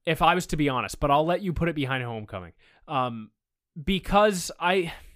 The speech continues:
I don't know why I don't like it. I just did not like it. Let me try to think,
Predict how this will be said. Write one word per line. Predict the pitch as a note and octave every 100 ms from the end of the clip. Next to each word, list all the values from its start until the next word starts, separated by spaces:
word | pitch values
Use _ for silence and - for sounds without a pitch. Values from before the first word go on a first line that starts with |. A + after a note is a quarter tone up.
| _ _ _ _ _ _ _ _ _ _ - - - - - _ _ _ _ _ _ _ _ -
I | G3+ A3
don't | G3 A3 F#3+ E3+ F3
know | F3 G#3 C#4
why | A#3 F3+ F#3
I | E3
don't | D3+ B2+
like | A#2+ G#2+ -
it. | G#2
I | C#3
just | F#3+ G3+
did | - C#3+
not | D3+ E3+ F#3+ -
like | D3 G#3+ -
it. | C#3+ G2 -
Let | E3
me | A#3
try | A#3 C4
to | A3
think, | - - E3 -